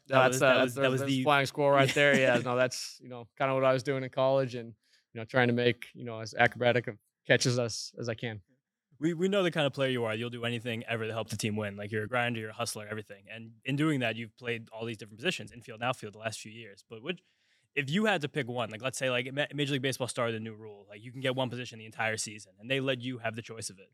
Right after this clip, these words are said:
Speaker 2: Oh.
Speaker 1: Which is the one?
Speaker 2: That's a tough question. That's a really tough question 'cause, you know, I,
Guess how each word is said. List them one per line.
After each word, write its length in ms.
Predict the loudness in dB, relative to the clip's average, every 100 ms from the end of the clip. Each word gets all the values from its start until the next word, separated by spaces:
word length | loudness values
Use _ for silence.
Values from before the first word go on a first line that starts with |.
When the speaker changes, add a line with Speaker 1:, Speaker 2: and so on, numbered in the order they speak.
| -20
Speaker 2:
Oh. 140 | -20 -20 _ _ -8
Speaker 1:
Which 140 | -8 -2
is 40 |
the 80 | 0
one? 240 | 0 0 0
Speaker 2:
That's 160 | 0
a 40 | 2
tough 200 | 0 2
question. 360 | 2 2 -2 -14 _ _ -20
That's 160 | -18
a 40 | -6
really 200 | -2 2
tough 240 | 2 2
question 320 | 0 -4 -6 -14
'cause, 280 | -16 -16 -18
you 140 | -10 0
know, 100 | 2
I, 120 | 2